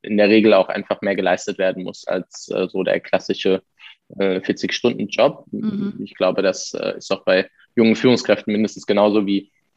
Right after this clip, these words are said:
Speaker 1: mm, bei, bei, bei Gründern. Ähm, mm, wa-, was ich gemerkt hab, gerade in dem Thema, wenn man,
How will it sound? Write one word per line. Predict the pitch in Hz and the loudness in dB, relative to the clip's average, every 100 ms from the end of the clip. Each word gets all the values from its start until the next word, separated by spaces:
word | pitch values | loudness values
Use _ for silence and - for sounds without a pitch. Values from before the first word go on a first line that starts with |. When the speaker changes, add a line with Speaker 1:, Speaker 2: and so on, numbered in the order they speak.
| _ _ | _ _
Speaker 1:
mm, | - 98 98 98 | -10 -8 -6 0
bei, | 95 95 95 | 4 4 4
bei, | 92 92 92 | 2 0 0
bei | - 95 | -2 0
Gründern. | 117 147 143 131 - _ _ _ _ | 2 4 4 2 -4 _ _ _ _
Ähm, | 104 104 104 107 107 110 110 110 _ | -4 -2 -2 -6 -6 -6 -10 -14 _
mm, | 127 123 113 107 120 | -12 -8 -8 -2 2
wa-, | 117 123 131 | 2 4 2
was | 143 147 | 2 0
ich | 131 | -4
gemerkt | 135 127 127 | -2 0 0
hab, | 123 104 | -2 -2
gerade | 117 110 120 120 | -2 0 0 -2
in | 117 | -6
dem | 113 | -10
Thema, | - 120 113 110 | -6 -4 -2 -2
wenn | 110 113 | -2 -4
man, | 110 107 110 107 | -6 -6 -6 -8